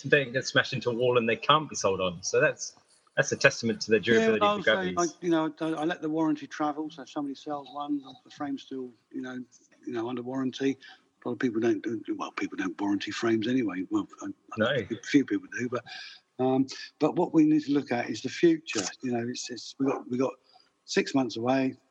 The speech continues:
Speaker 2: You know, it's all gonna, it's all gonna change again. We've got all this new stuff coming out. Um, I really think there is a market for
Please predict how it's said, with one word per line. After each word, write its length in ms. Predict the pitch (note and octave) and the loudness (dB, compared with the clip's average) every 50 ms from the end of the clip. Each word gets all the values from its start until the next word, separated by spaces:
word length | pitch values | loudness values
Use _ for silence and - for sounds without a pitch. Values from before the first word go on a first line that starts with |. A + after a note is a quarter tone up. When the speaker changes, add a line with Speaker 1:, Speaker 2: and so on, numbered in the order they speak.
| _ _ | _ _
Speaker 2:
You 80 | - C3+ | -4 0
know, 60 | B2+ | 0
it's 120 | A#2 A2 A2+ | 0 2 2
all 80 | D3+ C#3 | 0 0
gonna, 160 | B2 B2 A#2+ A#2 | 0 0 -2 -2
it's 140 | A2 - | -2 0
all 100 | E3 D#3+ | 0 2
gonna 300 | C#3+ C#3+ C#3+ C#3 C3 B2+ | 2 2 2 0 0 0
change 280 | A#2+ - C3 B2+ A#2+ A2+ | 0 0 0 0 0 0
again. 220 | A2 A#2 B2 B2+ | 0 0 0 2
We've 80 | B2 A#2 | 2 0
got 60 | C3 | 0
all 80 | C3 D3 | 0 0
this 160 | B2+ - - | -2 0 0
new 140 | C3+ C3 A#2 | 0 0 0
stuff 260 | A2 - - A2 - | -2 -6 -8 -10 -10
coming 260 | _ - A#2+ B2 A#2+ B2+ B2 | _ -4 -2 0 2 2 2
out. 140 | B2+ - - - - - - - _ _ _ _ _ _ - - - | 0 -2 -6 -16 -20 -20 -20 -20 _ _ _ _ _ _ -16 -6 -2
Um, 460 | A2+ A2 A2 A2 A2+ A#2 A#2 A2+ A2 - - - _ _ _ _ | 0 0 2 2 2 2 0 -2 -4 -8 -18 -20 _ _ _ _
I 60 | A#2+ A2+ A2+ | -2 0 2
really 580 | A#2+ C#3 D3+ E3 E3+ D#3+ D#3 D3+ C#3+ C#3+ C#3 B2+ | 6 6 6 6 6 6 4 4 2 2 0 -2
think 420 | A2 - - - D3 C3+ B2+ C3 - _ - | -4 -6 0 2 2 2 2 -4 -8 _ -10
there 260 | B2 A#2+ A#2+ A#2+ A#2+ | -8 -6 -4 -4 -6
is 140 | A#2+ A2 A#2 | -6 -4 -2
a 40 | |
market 520 | B2 C3+ C3+ B2+ A#2+ A2 - - A#2+ A2 - | -2 0 0 0 -2 -4 -6 -10 -12 -12 -12
for 320 | - - B2 A#2 A#2 A2+ | -14 -10 -8 -8 -8 -10